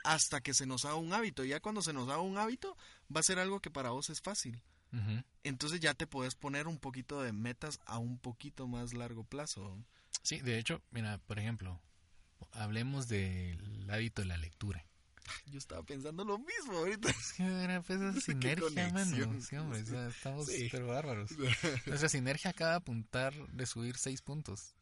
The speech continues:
Speaker 1: Sí.
Speaker 2: El que entiende esa referencia la entiende. <laughs> Este, mm, el hábito de la lectura, por ejemplo. Yo tuve una persona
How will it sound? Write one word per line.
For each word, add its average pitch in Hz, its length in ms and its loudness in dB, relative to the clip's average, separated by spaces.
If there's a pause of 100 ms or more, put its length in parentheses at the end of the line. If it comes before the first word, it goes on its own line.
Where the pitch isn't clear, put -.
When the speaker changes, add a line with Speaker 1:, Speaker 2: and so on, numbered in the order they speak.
Speaker 1:
Sí. 139 360 -4
Speaker 2:
El 120 100 -4
que - 80 -4
entiende 135 240 -2
esa 156 140 -2
referencia 127 420 -4
la 117 80 -6
entiende. - 340 -12 (540)
<laughs> 143 80 6 (960)
Este, 143 1400 4
mm, 113 340 0 (1080)
el 135 160 2
hábito 180 260 0
de 196 60 4
la 190 80 6
lectura, 156 420 0
por 107 160 -2
ejemplo. 107 420 0 (140)
Yo 117 160 0
tuve 131 200 -2
una 160 160 -2
persona 104 720 -2